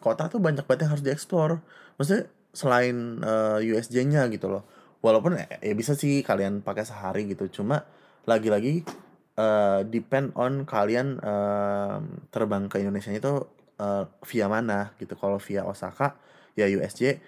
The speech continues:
Kalau misalnya via Narita atau Haneda, ya Disney Resort Tokyo gitu. Udah sih, tapi kurang lebihnya memang,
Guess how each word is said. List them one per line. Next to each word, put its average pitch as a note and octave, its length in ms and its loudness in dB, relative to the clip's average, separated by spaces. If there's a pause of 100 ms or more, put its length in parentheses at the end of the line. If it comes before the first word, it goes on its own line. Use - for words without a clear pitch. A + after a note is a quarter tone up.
(220)
Kalau G2+ 160 2
misalnya F#2+ 480 -2
via F#2+ 560 -4
Narita G2 320 -4
atau G2 160 -6
Haneda, G2+ 240 -2
ya A2+ 160 2 (480)
Disney G2 400 -6
Resort G#2 320 0
Tokyo G#2 400 -4
gitu. F#2+ 400 -8 (2000)
Udah F3+ 80 2
sih, A3 160 2
tapi F#3+ 160 4
kurang E3 240 4
lebihnya C3+ 320 2
memang, G#2+ 240 0